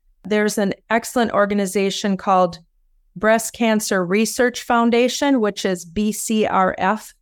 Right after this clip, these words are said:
dot org. Then there is breast cancer dot org, also working in the, the field of research,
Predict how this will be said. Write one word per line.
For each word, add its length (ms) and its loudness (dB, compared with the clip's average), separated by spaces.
dot 320 0
org. 400 0
Then 320 2
there 240 4
is 420 -2
breast 520 -2
cancer 420 0
dot 400 -2
org, 460 0
also 400 2
working 580 0
in 320 0
the, 380 2
the 400 2
field 380 0
of 180 -2
research, 760 0